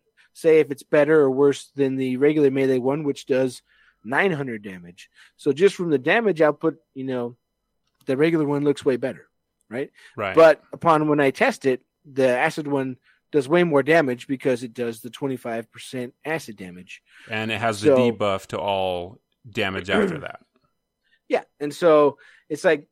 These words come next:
Speaker 1: their green and red bars still don't make sense and don't work, you know, 'cause you, we're used to seeing, okay, the majority of these things are all green. That should mean this is way better than this other one,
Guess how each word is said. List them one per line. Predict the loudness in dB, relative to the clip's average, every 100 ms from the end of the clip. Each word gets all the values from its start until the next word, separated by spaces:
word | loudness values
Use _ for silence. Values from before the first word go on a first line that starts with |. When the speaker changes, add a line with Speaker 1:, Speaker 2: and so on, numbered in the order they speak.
| _
Speaker 1:
their | 0 0 0
green | -2 -2
and | 0 4
red | 4 2
bars | 0 4 4 2
still | -4 -4 0 4 4 4 0 -12 _ -4
don't | -2 -2
make | -4 -6
sense | -6 -8 -8 -12
and | -12
don't | -4 -4 -4 _
work, | -6 -4 -4 -12 -20 -12
you | -4
know, | 0 -2 -2 -8
'cause | -6
you, | -6 -8 -2
we're | 0
used | 0 -2 -8
to | -12
seeing, | -8 -6 -6 -12 _ _ _ -6
okay, | 0 0 0
the | -2
majority | 2 4 6
of | 4
these | 2 -4
things | -6 0
are | 4
all | 4
green. | 4 -2 -4 -2
That | -2 -2
should | -6 -6
mean | -4 -4 -4
this | -6 -8
is | -12
way | -8 -6 -6
better | -6 -6 -6 -8 -14 _ _ _ -20
than | -12 -8 -8 -8 -10 -12 _ _ -16
this | -6
other | -4 -4
one, | -8 -12